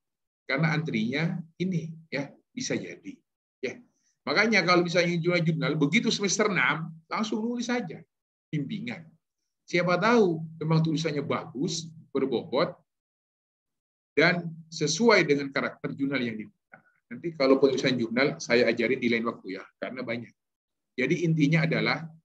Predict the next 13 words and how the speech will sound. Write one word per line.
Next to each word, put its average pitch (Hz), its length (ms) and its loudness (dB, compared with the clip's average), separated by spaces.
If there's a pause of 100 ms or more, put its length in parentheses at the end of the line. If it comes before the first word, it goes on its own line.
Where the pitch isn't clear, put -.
(140)
kamu 151 320 2
harus 156 180 0
tahu 131 320 4
jurnal 143 300 -2
mana 156 240 4
yang 131 80 -2
kamu 127 160 -2
tuju 123 320 -10
Sinta 113 240 -6
dua. 104 260 -14
Misalnya 131 460 -6
X. 151 320 -4 (960)
Baca 165 640 4